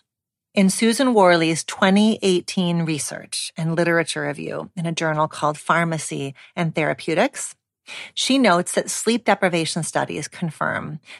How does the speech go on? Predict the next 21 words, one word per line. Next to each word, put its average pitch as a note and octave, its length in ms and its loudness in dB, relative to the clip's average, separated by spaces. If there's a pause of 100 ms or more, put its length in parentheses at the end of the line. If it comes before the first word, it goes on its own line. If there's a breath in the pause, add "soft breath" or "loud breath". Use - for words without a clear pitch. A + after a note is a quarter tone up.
that F#3 180 0
not F#3+ 480 4
getting G3+ 280 2
enough F3+ 260 2
sleep D3+ 420 -4
is E3+ 200 -4
tied D#3+ 480 -2
to - 240 -6
a E3+ 240 0
ton F3+ 760 2 (380 loud breath)
of F#3 120 2
health D#3+ 420 2
issues, - 500 -6 (340 soft breath)
including G3+ 800 2 (680 loud breath)
hypertension, - 840 -4 (540 soft breath)
obesity, E3+ 720 0 (360)
type G3+ 340 0
two G#3 260 0
diabetes, F#3+ 760 -2 (260 loud breath)
cardiovascular D#3+ 1040 0
disease, C#3 520 -10